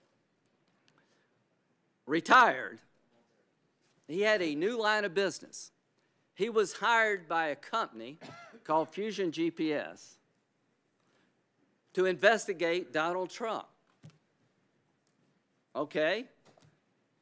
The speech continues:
You want to look at foreign influence? You're about to find it.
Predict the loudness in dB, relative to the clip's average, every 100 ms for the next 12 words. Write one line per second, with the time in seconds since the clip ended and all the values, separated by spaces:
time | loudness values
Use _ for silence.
0 | _ -6 -2 0 2 0 0 -2 0 2
1 | 2 -2 -4 -2 -2 -4 -6 -4 -2 -2
2 | -4 -8 -6 -6 -8 -16